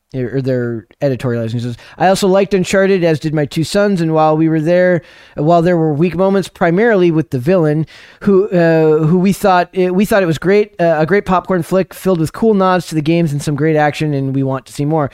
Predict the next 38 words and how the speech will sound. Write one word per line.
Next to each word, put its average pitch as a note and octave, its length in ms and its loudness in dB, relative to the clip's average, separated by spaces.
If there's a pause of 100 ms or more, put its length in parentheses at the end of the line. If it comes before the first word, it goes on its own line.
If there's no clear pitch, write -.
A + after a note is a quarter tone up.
(160)
It's - 120 -16
funny A3+ 240 0
'cause D3+ 160 -2
I F3 80 2
made F3+ 220 0
fun F3 200 0
of D#3+ 120 0
the, D3 360 0
the, C3 380 -2
the C3 80 -2
villains, C3+ 460 -2
and B2 80 -4
I B2 100 -4
was, A#2 260 -6
uh, A#2+ 260 -2
somebody's A#2+ 360 -8
like, A2+ 260 -10
"Eh, D#4+ 120 -8 (100)
the, A3+ 240 -4 (480)
they're D4 360 2
just A3+ 300 -2
bad E3 320 0
guys." B2 440 -2
I'm C#3 100 -4
like, C3+ 80 -4
"You D3 300 -2
don't C#3 180 -4
like B2+ 160 -4
'em A#2 120 -4
because A2+ 180 -6
they're G#2+ 100 -6
women." G#2+ 300 -8
I'm F2 80 -10
like, G2+ 140 -12
"No, C3+ 200 -2
she C3 140 -8
was B2 120 -6
boring." D#3 680 0